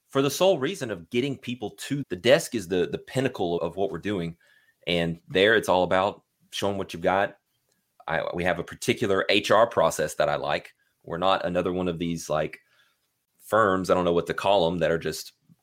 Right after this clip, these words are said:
quote unquote prop desks, quote unquote backing trade. We're really looking to do that and are doing that in a big way, looking to grow traders, develop them, really be on a small team. Th-, that's the difference. If you're out there looking at, like, different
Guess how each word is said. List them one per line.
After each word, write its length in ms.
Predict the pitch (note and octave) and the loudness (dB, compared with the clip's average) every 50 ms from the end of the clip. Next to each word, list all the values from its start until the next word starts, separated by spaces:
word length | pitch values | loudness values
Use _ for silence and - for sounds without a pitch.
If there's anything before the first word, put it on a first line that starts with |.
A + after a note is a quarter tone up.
| _ | _
quote 360 | - - - - G#2+ G#2 G#2+ G2 | -18 -10 -2 4 6 6 6 6
unquote 460 | F#2+ F#2 F2 - G2 F#2+ G#2+ G#2 - | 4 2 2 2 4 4 4 2 2
prop 280 | - G#2 G2+ F2 - - | 0 2 2 2 2 2
desks, 320 | G2 G2+ G2+ G#2 - - | 2 2 2 0 -2 -10
quote 340 | - - - - E2 F#2+ G2 | -16 -12 -4 -2 0 2 2
unquote 440 | F#2+ F#2+ F2 - G2 F#2+ G2 - - | 2 0 0 -2 -2 -2 -2 0 0
backing 340 | F#2 F2+ F#2 F2+ - G2 F2+ | 0 0 0 -2 -6 -14 -10
trade. 220 | - F#2+ F#2 F#2+ _ | -6 -6 -6 -6 _
We're 260 | - F2+ G2 G#2+ G#2 | -12 -10 -6 -4 -4
really 360 | G2 F2+ G#2+ G2 G2 F#2+ E2 - | -2 -2 -2 -2 -2 -4 -6 -6
looking 260 | - F#2+ F2+ - F#2+ E2+ | -6 -8 -6 -6 -10 -10
to 120 | - F2 | -10 -8
do 180 | D#2 F2 F2+ E2+ | -6 -4 -4 0
that 320 | F2 E2+ E2+ E2+ E2+ - | 0 2 2 2 0 -2
and 180 | - D#2+ E2 D#2+ - | -4 -8 -6 -6 -2
are 160 | - F2 F#2 | 0 2 2
doing 240 | F2 D#2 E2+ E2 D#2+ | 0 0 -4 -6 -4
that 220 | D#2+ D#2+ D#2+ - - | -4 -4 -6 -6 -6
in 120 | D#2+ E2 | -8 -8
a 40 | E2 | -6
big 260 | D#2+ - D3 D#3 F#2+ | 0 2 2 2 2
way, 320 | E2+ D#2 C#2+ D2+ D#2+ - _ _ _ _ _ | 0 0 0 0 -2 -6 _ _ _ _ _
looking 220 | - F2+ - F2 D2+ | -10 -8 -8 -8 -8
to 100 | F2 D#2+ | -8 -4
grow 260 | D2 E2+ E2+ F2+ F#2 | 0 2 4 4 4
traders, 440 | - - E2+ E2 E2 E2+ E2 - - | 2 0 0 0 0 -2 -4 -6 -8
develop 460 | - D2+ C#2+ E2+ E2+ E2+ E2+ E2 - | -8 -2 2 2 2 2 2 -2 -4
them, 260 | E2 D#2+ D#2 D#2 D#2 _ _ _ _ _ - | -6 -6 -8 -10 -14 _ _ _ _ _ -8
really 240 | F2+ G#2 G#2+ G#2 | -4 -2 -2 -2
be 140 | F#2 F2 F#2+ | 0 -2 -2
on 80 | F#2 F2 | -2 -2
a 60 | E2 | -4
small 360 | E2 - - F2 F2 F2 F2 | -6 -6 -4 -2 0 0 -2
team. 420 | - - - F#2 F2+ F2+ F2+ F2 - - | -2 -6 -8 -6 -6 -6 -8 -10 -14 -20
Th-, 320 | - - - - - B2+ | -20 -18 -14 -10 -4 2
that's 220 | B2+ E3 E3 E3 - | 2 2 2 2 0
the 100 | - C3+ | -2 0
difference. 580 | G2 E2+ A2+ - - - E2 D2 - - - | 2 2 0 0 0 -2 -10 -10 -10 -10 -8
If 180 | - F#2 E2 A2 | -8 -6 -2 0
you're 160 | B2 B2+ A#2+ | 2 4 6
out 240 | A#2 A2 A2 - - | 6 4 4 2 2
there 180 | G#2+ G#2 G#2 | 2 4 4
looking 380 | G#2 G2 G2+ G2 - G2+ F#2 F#2 | 4 2 2 0 0 -6 -4 -2
at, 160 | F#2 F2 - | -2 -2 -2
like, 280 | D#2+ E2+ F2 E2 - _ _ _ _ _ _ _ _ _ _ | -2 -2 -4 -4 -6 _ _ _ _ _ _ _ _ _ _
different 400 | - G#2 G2 - G#2 G2+ F#2 - | -2 -2 -2 0 -2 -2 -2 -4